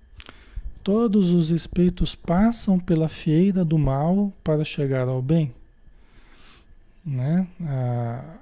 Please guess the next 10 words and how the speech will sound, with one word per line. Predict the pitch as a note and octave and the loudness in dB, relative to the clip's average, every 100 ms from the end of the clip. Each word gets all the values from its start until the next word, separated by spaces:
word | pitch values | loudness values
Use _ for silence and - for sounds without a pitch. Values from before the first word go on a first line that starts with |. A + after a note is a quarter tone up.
| - | -10
a | D3 | -4
Lucinha | C#3 D3+ - D#3+ D3+ D#3 - - | -2 -2 -2 -2 0 -2 -6 -10
Cordeiro | - C#3+ C#3 C#3+ | -2 0 0 -2
colocou | D3 D#3 D3 - D3 | -2 -6 -4 -4 -6
que | - | -2
não, | G3 F3+ D#3 E3+ F#3 - | 0 2 2 0 -2 -4
que | D#3 | -4
não | D3 D3+ | -2 -2
é | |
preciso | - F3+ F3+ - D3 D3 D3 | -2 -2 -2 -6 -4 -4 -4